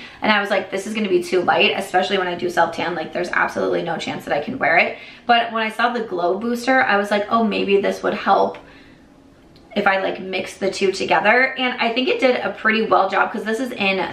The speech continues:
thirty medium. I think it did a decent enough job when I wasn't self-tanning that I could color match well enough, and it definitely did give me a glow. I do have more dry skin usually, and I could tell that this one did make my skin glowy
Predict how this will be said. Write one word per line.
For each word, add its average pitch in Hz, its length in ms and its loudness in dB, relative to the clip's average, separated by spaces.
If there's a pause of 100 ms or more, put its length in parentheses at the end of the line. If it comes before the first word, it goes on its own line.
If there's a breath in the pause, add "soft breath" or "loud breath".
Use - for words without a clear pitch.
(100)
thirty 190 320 2
medium. 208 640 0 (240 loud breath)
I 233 80 2
think 269 160 2
it 330 100 -2
did 254 160 4
a 214 140 -2
decent 202 300 -2
enough 190 280 0
job 185 240 4
when 196 120 -2
I - 100 -2
wasn't 233 520 0
self-tanning 233 800 2
that 180 220 4
I - 100 2
could 190 200 -4
color 185 300 2
match 196 240 2
well 208 140 0
enough, 208 300 2
and 214 120 -2
it 214 160 -8
definitely 277 680 0 (480 loud breath)
did 208 280 2
give - 200 0
me 196 320 -2
a 196 140 2
glow. - 420 4
I 196 140 2
do 196 160 0
have 226 180 4
more 196 180 0
dry - 280 -2
skin 220 300 0
usually, 226 500 4
and 220 140 -2
I 185 120 0
could 220 160 -2
tell 196 180 2
that - 160 -4
this 175 180 -2
one 190 160 0
did 175 200 0
make 180 120 -2
my 185 120 0
skin 180 280 -6
glowy 180 440 2